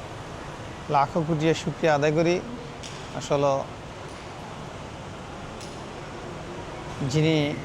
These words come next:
আমাকে তার রহমত বরকত দিয়ে ঢেকে রেখেছেন, তার রহমতের চাদর দ্বারা ঢেকে রেখেছেন। আমি অনেকটা, আহ, দীর্ঘ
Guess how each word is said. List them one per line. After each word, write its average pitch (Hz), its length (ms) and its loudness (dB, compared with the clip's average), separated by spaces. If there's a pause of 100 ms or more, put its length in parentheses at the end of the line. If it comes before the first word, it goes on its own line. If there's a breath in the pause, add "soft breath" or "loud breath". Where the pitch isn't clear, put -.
(800)
আমাকে 147 440 4
তার 147 140 8 (1080)
রহমত 151 400 4
বরকত 135 300 4 (100)
দিয়ে 135 300 4 (180)
ঢেকে 143 220 4
রেখেছেন, 147 520 4
তার 135 140 4
রহমতের 147 380 0
চাদর 143 300 4
দ্বারা 135 260 4
ঢেকে 139 240 2
রেখেছেন। 143 380 0 (1200)
আমি 143 280 2
অনেকটা, 143 540 6
আহ, - 1900 -4
দীর্ঘ 143 420 6